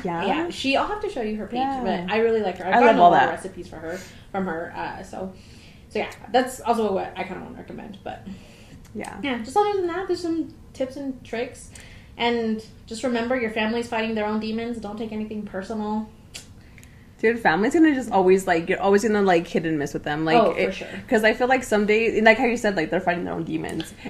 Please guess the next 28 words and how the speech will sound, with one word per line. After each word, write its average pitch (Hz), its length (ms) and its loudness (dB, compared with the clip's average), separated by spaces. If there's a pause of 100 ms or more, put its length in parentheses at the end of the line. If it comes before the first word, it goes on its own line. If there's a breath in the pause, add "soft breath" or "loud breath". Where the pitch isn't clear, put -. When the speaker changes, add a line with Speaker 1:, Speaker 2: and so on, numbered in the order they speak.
Speaker 1:
And 233 100 8
some 277 120 4
people 330 200 8
have 294 240 8 (160)
unhealed 196 460 4
trauma, 180 440 2
and 196 120 -2
some 196 100 -4
people 202 220 0
Speaker 2:
Yep. 202 80 0
Speaker 1:
just 214 80 -4
have 196 200 4
issues, 240 520 -2
and 220 120 0
that's 233 200 -2
okay, 285 340 -4
'cause 254 160 2
Speaker 2:
That's 277 240 4
not 381 140 -2
your 381 80 -4
problem. 247 500 -4
Speaker 1:
Yeah. - 220 2
Speaker 2:
You 247 60 0
know, 254 140 -2
just 285 160 -8
enjoy 254 340 0
it. 302 440 0
It's, - 240 -12